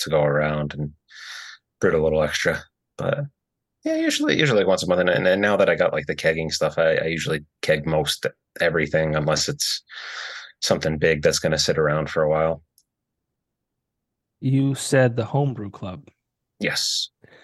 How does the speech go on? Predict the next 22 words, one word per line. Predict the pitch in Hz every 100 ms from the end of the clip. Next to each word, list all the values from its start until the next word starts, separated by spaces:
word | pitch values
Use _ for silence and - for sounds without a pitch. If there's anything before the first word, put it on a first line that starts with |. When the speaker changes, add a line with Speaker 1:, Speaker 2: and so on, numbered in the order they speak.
| - _ _ _ _
Speaker 2:
Is | 151 131
that | 131 165
the | 190
one | 196
that | 190 143
meets | 165 180 -
at | 156
Sabatini's | - 170 165 - 175 180
once | 170 170
a |
month? | 180 190 190 _ _ _ _ _
Speaker 1:
You | 85 85
got | 120 139 123
it. | - _ _ _ _ _ _ _ _
Speaker 2:
So | - 139
you | 190
know, | 143 127 120 120
uh, | 117 113 113 113
Party | 113 - 131
Marty. | 123 156 139 - _ _ _ _ _ _ _ _ _ _ _ -
Speaker 1:
Oh, | 147
yeah. | 127